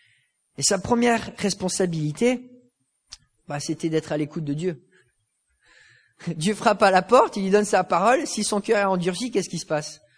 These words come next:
Bah, ça rentre pas. Mais ce qu'on regarde avec le prophète Jérémie, c'est qu'il a soif de la parole. La, la parole de Dieu, on, on voit le mot parole dans, dans le livre de Jérémie appa-, apparaître presque cent fois. Jérémie, il est à l'écoute.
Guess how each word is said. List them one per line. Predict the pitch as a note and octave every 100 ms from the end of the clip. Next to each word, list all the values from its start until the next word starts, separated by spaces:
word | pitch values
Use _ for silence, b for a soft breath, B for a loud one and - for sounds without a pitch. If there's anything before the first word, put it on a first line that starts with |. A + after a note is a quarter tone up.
| b b b b b
Bah, | C#3+
ça | D3 D#3
rentre | C#3 D#3+ D3
pas. | D#3+ F#3 F3 _ _ _ _ _ _ _ _ _ _
Mais | D3+
ce |
qu'on | - A3+
regarde | G3 G3 B3 F#3
avec | D#3+ E3
le | E3
prophète | D#3+ F#3 - E3+
Jérémie, | D3+ E3+ F3+ G#3+
c'est | - C3+
qu'il | F#3 A3
a |
soif | G#3+ - C#4 A#3
de |
la | A3+ A3
parole. | A3+ A3 G#3+ C#3+ C3+ _ _ _ _ _ _ _ _ _ _
La, | E3 E3+
la | -
parole | - A#3 B3
de | G#3
Dieu, | G3 F#3 C4 C#4 -
on, | F3+ E3+
on | F3+
voit | A#3
le | G#3+
mot | G3
parole | G3 G#3+ G#3 B3 G#3 -
dans, | D#3+ D#3+ D3+ D3+ D3+
dans | D#3+
le | F3+
livre | G#3
de | E3+
Jérémie | E3 F3 G3 A3+
appa-, | D#3+ - D#3+
apparaître | E3 E3 F#3 G#3+
presque | - F3 C#3+
cent | - A3
fois. | G3 G3 F#3 - _ _ _ _ _ _ _ _ _
Jérémie, | D#3 G3 A#3 C4
il | G#3+
est | F#3 A3+
à |
l'écoute. | A3+ A#3 D#4 D4